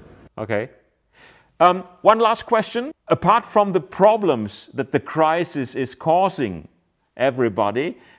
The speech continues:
do you also see advantages or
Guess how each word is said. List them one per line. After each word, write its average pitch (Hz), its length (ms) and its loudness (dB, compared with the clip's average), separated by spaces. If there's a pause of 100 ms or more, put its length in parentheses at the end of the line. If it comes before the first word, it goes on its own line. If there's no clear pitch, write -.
(100)
do 185 100 -2
you 196 220 -4
also 202 580 -2
see 190 480 -8
advantages 160 1200 -4 (180)
or 143 400 -2